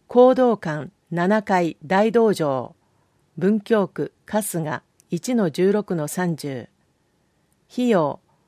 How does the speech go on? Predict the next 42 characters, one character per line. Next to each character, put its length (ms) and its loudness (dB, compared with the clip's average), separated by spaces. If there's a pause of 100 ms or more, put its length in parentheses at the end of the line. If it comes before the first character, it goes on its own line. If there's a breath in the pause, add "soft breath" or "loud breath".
(160)
一 300 -2
人 180 -4
千 360 -2
円。 200 -8 (640)
小 280 -2
学 180 -2
生、 180 -6
中 240 -2
学 220 -2
生 220 -2
は 140 -4
無 220 -4
料。 380 -4 (1200)
申 140 2
し 100 -6
込 120 0
み 100 0
方 220 0
法、 400 -4 (800)
九 120 -2
月 300 -2
十 220 2
日 140 0
日 320 0
曜 140 4
必 240 -6
着 280 -4
ま 120 2
で 120 -2
に 200 -6 (360 soft breath)
E 240 2
メ 160 2
ー 40 2
ル 120 0
で 120 0
問 240 0
い 60 0
合 80 0
わ 80 0
せ 140 -4
先 380 -6
へ。 140 -6